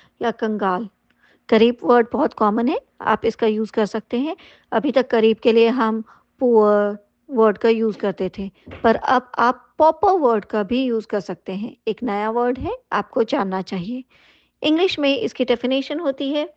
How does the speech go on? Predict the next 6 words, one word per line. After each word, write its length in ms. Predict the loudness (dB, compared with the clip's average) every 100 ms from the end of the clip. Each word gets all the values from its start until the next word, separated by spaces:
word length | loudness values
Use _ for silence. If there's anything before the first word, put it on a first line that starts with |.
| _
"One 220 | -2 -2 -2
who 260 | -2 0
is 180 | 2 0 -2 _
extremely 720 | -14 -14 -10 -6 -4 -4 -6 -8 -2
poor।" 220 | -2 -2 -8 _ _ _ _ _ _ _ _ _ _ _ _ _
सिनोनिम्स 640 | -2 0 0 -4 -8 -16